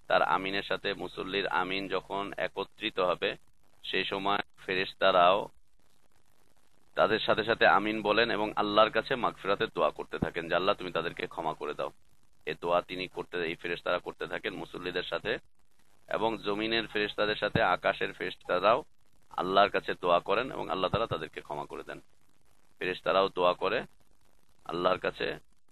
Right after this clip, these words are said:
মুসল্লিরা যখন আমিন বলবে জোরে, তখন ফেরেশতারাও তার জন্য আল্লাহর কাছে দোয়া করেন, মাগফিরাত চান, আল্লাহর কাছে ক্ষমা চান, এদের জন্য শাফাআত করতে থাকেন, আল্লাহর কাছে ক্ষমা চাইতে থাকেন। কিন্তু আগের পরে যে কথাটা বললেন, এই অংশটুকু আমি পাইনি। জি।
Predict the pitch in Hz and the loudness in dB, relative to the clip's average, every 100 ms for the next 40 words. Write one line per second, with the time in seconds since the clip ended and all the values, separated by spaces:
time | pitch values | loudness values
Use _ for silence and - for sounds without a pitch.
0 | - - - 87 - 98 92 87 87 104 | -20 -20 -12 -12 -10 -4 -2 0 -2 -6
1 | 95 76 85 90 92 87 85 87 82 80 | -4 -2 -2 -4 -6 -6 -6 -6 -6 -4
2 | 107 - - - - 80 87 87 80 82 | -6 -8 -20 -20 -14 -12 -10 -12 -10 -10
3 | - 85 107 - - - 107 - 60 71 | -8 -6 -6 -6 -12 -8 -8 -6 -4 -6
4 | - - - 78 - - 101 107 73 - | -6 -12 -6 -4 -4 -6 -8 -6 -8 -8
5 | - 85 - 90 98 82 80 - 73 - | -6 -6 -4 -4 -4 -6 -8 -8 -10 -12
6 | - 82 - 76 76 - - - - - | -8 -8 -8 -6 -8 -10 -16 -20 -12 -4
7 | 87 78 73 73 87 85 90 - 82 - | -4 -4 -10 -6 -2 2 2 0 -10 -10
8 | 80 80 80 78 80 82 - - 82 78 | -10 -8 -6 -4 -4 -6 -10 -6 -6 -4
9 | 78 78 - 85 78 - - - - - | -8 -10 -14 -14 -16 -18 -20 -20 -20 -20
10 | - - - 85 - 87 92 - 92 90 | -20 -20 -12 -4 0 0 -2 -2 -4 -4
11 | 87 90 90 85 87 98 80 82 87 82 | -6 -6 -4 -4 -4 -4 -4 -8 -10 -12
12 | 78 71 67 65 65 - - - - - | -12 -10 -10 -10 -14 -20 -20 -20 -20 -18
13 | 262 208 | -12 -10